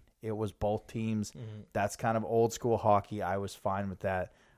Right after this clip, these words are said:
Speaker 1: But you can't miss those egregious hit from behinds, which kind of turned around. I mean, if,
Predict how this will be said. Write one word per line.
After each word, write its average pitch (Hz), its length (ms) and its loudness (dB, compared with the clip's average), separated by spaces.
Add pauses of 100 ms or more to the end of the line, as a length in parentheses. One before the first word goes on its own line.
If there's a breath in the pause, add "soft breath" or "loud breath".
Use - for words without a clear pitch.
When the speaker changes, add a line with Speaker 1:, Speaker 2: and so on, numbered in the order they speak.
(140 soft breath)
Speaker 1:
But 107 140 2
you 117 80 0
can't 135 300 4
miss 123 200 4
those 110 200 4
egregious 104 420 0
hit 107 160 0
from 107 140 0
behinds, 101 440 2
which 95 300 -6 (1000 soft breath)
kind 127 220 6
of 135 100 2
turned 131 220 2
around. 127 200 4
I 117 100 4
mean, 120 160 4
if, 113 140 2